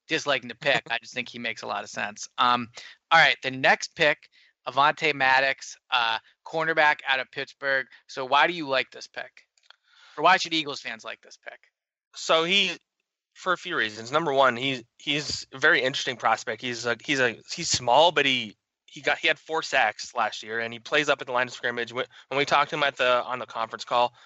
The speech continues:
Speaker 2: he just talked about, like, like, loving getting up in there. And I know Joe Douglas talked about his toughness and his competitiveness, and I think he's a guy that Eagles fans are really gonna like.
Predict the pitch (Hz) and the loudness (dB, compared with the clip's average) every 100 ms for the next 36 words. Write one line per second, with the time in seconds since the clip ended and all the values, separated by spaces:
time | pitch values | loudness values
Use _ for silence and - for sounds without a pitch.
0 | _ 151 143 - 127 123 120 117 117 110 | _ -10 -6 0 0 2 0 2 2 -2
1 | - 120 120 _ _ - 135 143 120 120 | -8 -2 -2 _ _ -2 0 0 2 0
2 | 127 123 117 117 117 123 120 110 104 - | 2 0 0 0 2 4 4 0 -8 -16
3 | - 127 123 123 123 120 113 113 123 - | -6 -2 -2 0 0 2 2 0 -2 0
4 | 120 110 110 98 - 120 - 117 127 110 | -2 0 -2 -4 -2 -2 0 -6 -4 -6
5 | - - 113 113 117 113 104 95 - - | -8 -8 -8 -4 -4 -4 -6 -8 -16 -6
6 | 156 165 160 143 143 127 131 135 131 127 | 0 4 4 4 4 2 -4 -6 -8 -10
7 | 113 127 143 127 117 107 110 | -8 -4 -2 -2 0 0 0